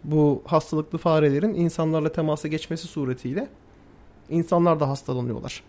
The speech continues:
Doğal veba yatağından anlaşılacak şey bu. Bu nasıl İstanbul'a geliyor? Ticaretle geliyor. Dolayısıyla İstanbul, Daniel Panzak'ın yabancı sefaretnamelerden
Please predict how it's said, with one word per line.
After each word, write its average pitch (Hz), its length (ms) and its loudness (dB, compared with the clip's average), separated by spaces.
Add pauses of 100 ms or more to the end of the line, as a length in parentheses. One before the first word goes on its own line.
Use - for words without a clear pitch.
(220)
Doğal 151 300 6
veba 147 460 4
yatağından 147 460 0
anlaşılacak 139 580 -2
şey 214 220 -2
bu. 151 160 0 (380)
Bu 156 100 2
nasıl 190 180 2
İstanbul'a 139 520 0
geliyor? 143 300 -2
Ticaretle 214 520 0
geliyor. 135 280 -8 (320)
Dolayısıyla 147 400 0
İstanbul, 160 600 2
Daniel 160 340 2
Panzak'ın 151 540 0 (260)
yabancı 147 540 4 (960)
sefaretnamelerden 147 1080 2